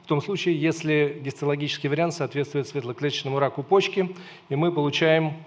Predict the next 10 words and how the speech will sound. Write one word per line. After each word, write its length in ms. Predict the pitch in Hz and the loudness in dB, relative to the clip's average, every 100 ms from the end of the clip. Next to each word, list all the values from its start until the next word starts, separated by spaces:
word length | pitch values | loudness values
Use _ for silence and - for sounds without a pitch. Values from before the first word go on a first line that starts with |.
| - - - | -20 -20 2
довольно 320 | 139 156 151 | 4 6 4
точную 600 | 143 185 180 - 160 147 - - 131 | 6 8 8 6 4 2 -2 -12 2
диагностику, 720 | 156 151 165 202 - 165 139 | 6 8 8 6 4 0 0
неинвазивную, 1080 | 135 160 208 214 175 170 143 135 120 107 104 | 4 8 8 8 8 6 4 2 2 -2 -4
без 360 | 113 151 185 | 4 6 6
биопсии. 480 | 156 170 156 - 135 | 6 4 4 0 -4
Мы 160 | 117 123 | -2 -2
можем 240 | 139 127 | -2 -2
поставить 560 | 135 - 170 160 160 - - - | -4 -2 0 0 -2 -6 -18 -20
с, 640 | - - - 151 147 147 | -12 -10 0 4 6 4